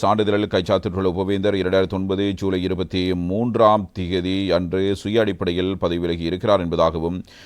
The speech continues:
இங்கே குறிப்பிடப்படுகிறது. எனவே பட்டம், அ, தொடர்பில் எழுந்துள்ள சர்ச்சைகள் மத்தியில் நேற்றைய தினம் அமைச்சர் நலிந்த ஜெயதிச இது பற்றி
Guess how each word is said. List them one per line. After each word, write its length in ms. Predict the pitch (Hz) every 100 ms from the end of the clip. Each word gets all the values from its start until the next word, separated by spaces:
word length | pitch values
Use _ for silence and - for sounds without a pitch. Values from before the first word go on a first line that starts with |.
| -
இங்கே 420 | - 92 87 85 87
குறிப்பிடப்படுகிறது. 680 | 90 85 82 80 92 92
எனவே 320 | 92 90 87
பட்டம், 520 | 87 104 98 - 117 104
அ, 280 | 92 85 85
தொடர்பில் 420 | 95 92 98 101
எழுந்துள்ள 440 | 98 92 90 90 87
சர்ச்சைகள் 580 | 92 90 98 98 92 87
மத்தியில் 520 | 82 80 98 101 104
நேற்றைய 360 | 92 87 92 85
தினம் 340 | 85 87 90
அமைச்சர் 300 | 85 85 90
நலிந்த 260 | 82 90 90
ஜெயதிச 420 | 85 85 98 95
இது 180 | 87 82
பற்றி 360 | 85 78 78